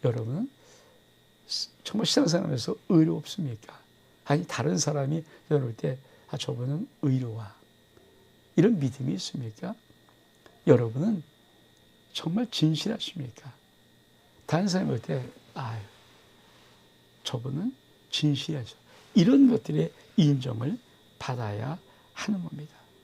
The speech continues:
그러면서 또 뭐라고 말합니까? 자, 어떻게 신앙생활 주를 기쁘시게 할 것이 무엇인지를 시험해 보는 겁니다. "너는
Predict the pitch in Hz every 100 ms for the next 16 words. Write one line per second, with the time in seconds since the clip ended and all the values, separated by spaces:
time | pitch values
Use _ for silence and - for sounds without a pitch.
0 | _ - 127 110 104 160 - - - 208
1 | - - - 190 127 107 104 147 170 143
2 | 139 120 175 170 - _ _ _ _ -
3 | - _ _ - - - - - - -
4 | - - - - - 113 110 135 190 -
5 | 254 170 170 - - 208 254 - - -
6 | 202 151 190 160 170 175 151 147 - 147
7 | 139 147 - 156 139 - - _ - 156
8 | 135 131 180 175 180 - - _ _ _
9 | _ _ _ _ _ _ 160 139 143